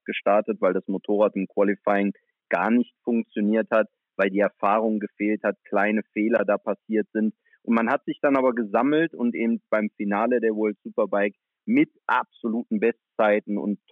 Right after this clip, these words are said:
Topzeiten auch in den Trainings gezeigt, dass er das Potenzial hat und inzwischen, egal ob das ein sechshunderter ist, ein Moto G P Motorrad, ein Moto two Motorrad oder ein Superbike, I D M Spec und W M Spec in der Lage ist, das sofort umzusetzen. Und ich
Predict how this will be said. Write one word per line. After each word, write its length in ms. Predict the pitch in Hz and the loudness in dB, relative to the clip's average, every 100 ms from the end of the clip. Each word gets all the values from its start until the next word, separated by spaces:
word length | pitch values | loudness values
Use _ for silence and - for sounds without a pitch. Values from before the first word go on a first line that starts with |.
| - | -4
Topzeiten 580 | 123 _ - 107 107 101 | -4 _ 0 2 2 -2
auch 160 | 98 | -4
in 160 | - 104 | -4 -4
den 160 | 104 95 | -4 -4
Trainings 340 | 104 110 113 - | -4 -2 -2 -6
gezeigt, 420 | 110 - 107 107 | -12 -2 0 0
dass 120 | 107 - - | -2 -4 0
er 180 | 113 | 2
das 160 | 123 117 - | 2 -2 -2
Potenzial 640 | 110 117 107 - 113 135 | -2 0 -2 0 2 2
hat 160 | 139 131 | 0 0
und 100 | 127 | -2
inzwischen, 540 | 120 - 147 - 147 - _ _ - | -2 -2 -6 -2 -4 -6 _ _ -10
egal 320 | 110 127 131 | 0 2 2
ob 120 | 120 | 0
das 160 | 120 127 | -4 -2
ein 140 | 113 | -2
sechshunderter 640 | 110 - 135 147 147 147 | -2 -4 -4 -2 0 0
ist, 140 | 139 139 | -2 -2
ein 60 | |
Moto 300 | 120 123 120 | -2 -2 -6
G 140 | 110 110 | -8 -8
P 180 | - 135 | -2 0
Motorrad, 460 | 139 - 127 123 | 0 0 0 0
ein 60 | 110 | 0
Moto 280 | 113 110 104 | -2 -4 -10
two 160 | - | -4
Motorrad 480 | 127 120 117 110 101 | -4 -2 0 0 0
oder 160 | 104 104 | 0 -2
ein 100 | 104 | -2
Superbike, 560 | 123 - 98 101 101 _ - | -2 0 2 2 0 _ -16
I 160 | 139 170 | -10 0
D 180 | 165 | 0
M 320 | - 160 180 190 _ _ _ _ _ _ | 2 0 -2 -6 _ _ _ _ _ _
Spec 260 | - 180 _ _ _ | -2 -2 _ _ _
und 220 | 160 214 208 | 2 2 2
W 180 | 123 151 | 2 2
M 200 | 95 92 - | 2 -4 -6
Spec 220 | - 117 _ _ _ _ - | -4 -4 _ _ _ _ -4
in 100 | 127 | 2
der 120 | 120 | 4
Lage 300 | 117 123 117 | 4 2 0
ist, 160 | 104 120 - | -6 -10 -12
das 120 | 110 _ _ | -12 _ _
sofort 480 | 104 110 - 123 113 | -10 -10 0 0 0
umzusetzen. 800 | 113 127 - 107 85 - - 117 | -2 -4 -4 -8 -8 -10 -18 -16
Und 220 | - 107 110 | -4 -2 -2
ich 180 | 110 | -6